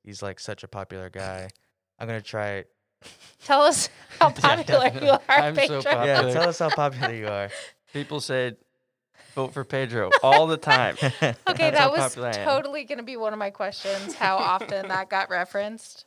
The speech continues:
Speaker 3: Too often.
Speaker 2: Yeah,
Speaker 1: Uh,
Speaker 2: I'm sure.
Speaker 1: <laughs> uh, so, Pedro, uh, just tell us a little bit about yourself, please.
Speaker 3: Yeah, so I get to serve as a campus pastor with a ministry called Focus, uh, that's just here in the Collin, or I,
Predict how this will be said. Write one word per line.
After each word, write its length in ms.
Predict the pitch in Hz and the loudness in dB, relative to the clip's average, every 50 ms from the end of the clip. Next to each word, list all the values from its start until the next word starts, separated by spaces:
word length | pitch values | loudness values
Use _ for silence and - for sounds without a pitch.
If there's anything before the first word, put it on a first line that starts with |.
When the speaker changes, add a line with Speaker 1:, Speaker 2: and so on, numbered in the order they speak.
| _ | _
Speaker 3:
Too 140 | - 123 95 | -16 -14 -14
often. 400 | - - 117 - - - - 139 - _ _ | -14 -14 -16 -16 -18 -18 -18 -18 -20 _ _
Speaker 2:
Yeah, 180 | - - - 123 | -8 -6 -4 -4
Speaker 1:
Uh, 160 | 120 113 113 - 233 | -2 -4 -6 -6 -8
Speaker 2:
I'm 60 | 170 147 | -8 -6
sure. 260 | - 190 185 220 226 _ _ _ _ _ | -6 -6 -8 -8 -12 _ _ _ _ _
Speaker 1:
<laughs> 280 | _ - - - _ - | _ -20 -20 -16 _ -4
uh, 200 | 143 143 143 139 | -2 -2 -2 -4
so, 260 | - - 156 147 135 | -4 -2 -2 -2 -4
Pedro, 500 | - - 151 147 147 139 147 151 151 151 | -4 -6 -6 -6 -4 -4 -4 -2 -2 -4
uh, 280 | 110 120 120 113 113 | -4 -4 -4 -4 -6
just 200 | 113 - 123 - | -8 -10 -14 -8
tell 140 | - 139 131 | -4 -2 -2
us 120 | 127 - - | -2 -4 -6
a 40 | |
little 160 | 120 120 117 110 | -6 -6 -6 -6
bit 100 | 110 107 | -6 -8
about 220 | 101 104 92 76 | -6 -8 -8 -10
yourself, 400 | 65 95 - - 95 90 87 - - - | -12 -16 -16 -14 -14 -14 -14 -16 -20 -20
please. 300 | - - 117 113 113 117 | -20 -20 -18 -16 -10 -6
Speaker 3:
Yeah, 140 | 151 165 156 | -6 -6 -6
so 340 | - - - 139 127 123 - - | -6 -8 -6 -6 -6 -4 -4 -4
I 400 | 104 110 131 147 156 160 156 - - - | -4 -2 -2 -2 -2 -4 -6 -10 -12 -12
get 180 | 131 120 117 - | -12 -12 -12 -12
to 80 | 127 | -14
serve 360 | 113 - - 120 113 113 110 110 | -14 -12 -10 -8 -8 -8 -8 -10
as 140 | 110 104 | -10 -12
a 60 | 104 98 | -12 -14
campus 420 | - - 127 117 110 - 101 - | -12 -10 -8 -8 -8 -10 -14 -16
pastor 500 | - - 117 113 110 - - - 107 98 | -12 -8 -8 -8 -8 -8 -10 -12 -10 -10
with 140 | 98 95 92 | -10 -10 -10
a 60 | 101 | -10
ministry 440 | 98 101 101 104 104 - - - 98 | -10 -10 -10 -10 -12 -12 -14 -16 -16
called 240 | 98 - 95 92 - _ | -16 -16 -18 -18 -18 _
Focus, 480 | - 107 107 104 - - - - - - _ _ _ _ _ _ _ | -12 -12 -12 -12 -14 -20 -20 -20 -20 -20 _ _ _ _ _ _ _
uh, 180 | - 101 101 107 | -12 -10 -8 -8
that's 180 | 98 95 - - | -10 -12 -14 -14
just 260 | - 107 - - - | -16 -14 -14 -14 -12
here 160 | 117 110 107 | -8 -6 -6
in 120 | 107 104 | -6 -6
the 60 | 98 101 | -8 -10
Collin, 540 | - - 101 104 104 107 101 101 104 107 - _ _ _ _ _ _ | -12 -10 -8 -6 -6 -6 -6 -8 -10 -12 -14 _ _ _ _ _ _
or 120 | - 117 85 | -6 -4 -2
I, 240 | 76 107 107 - | -2 -2 -2 -4